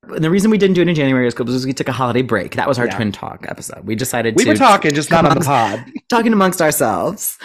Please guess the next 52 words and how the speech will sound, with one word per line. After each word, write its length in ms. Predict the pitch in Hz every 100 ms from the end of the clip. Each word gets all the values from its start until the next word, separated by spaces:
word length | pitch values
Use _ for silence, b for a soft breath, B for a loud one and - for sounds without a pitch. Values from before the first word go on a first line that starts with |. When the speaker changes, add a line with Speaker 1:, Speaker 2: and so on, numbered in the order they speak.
| B B B _
Speaker 1:
We 400 | 139 190 208 202
are 180 | - 175
trying 760 | - 147 151 147 156 165 185 175
this 500 | 175 170 - - - _ _ -
fun 360 | 147 151 165
new 440 | 196 156 139 131 135
feature 600 | - 190 180 - 143 131
on 180 | 127 131
Drama 560 | 160 247 254 185 185
where 220 | 156 165
you 160 | 160 170
get 120 | 233
to 100 | 254
hear 120 | 226 262
from 200 | 240 -
us, 200 | 226 -
'cause 200 | 196 190
in 160 | 180
the 80 | 175
regular 320 | 160 160 196
episodes, 580 | 165 165 139 127 139 - B B B
we're 100 | -
chit-chatting 580 | 190 - 160 160 170 180
with 180 | 170 160
guests. 300 | 123 135 -
We 100 | 156
mostly 240 | 147 143
hear 80 | 160
about 200 | 156 151
their 160 | 202 226
careers, 360 | - 160 156
but 140 | 156 170
here 100 | 240
you're 100 | 240
gonna 160 | 220
get 140 | 226 233
to 100 | 208
know 100 | 196
Connor, 480 | - 120 139 120 160
me, 400 | 101 95 90 107
A 100 | 107
K 280 | 110 117 113
A 40 | 104
one, 160 | 113
the 60 | -
one 140 | 113 117
with 80 |
the 80 | 127
more 260 | 113 110 107
annoying 340 | 113 104 107
gay 180 | 98 95
voice, 280 | 104 165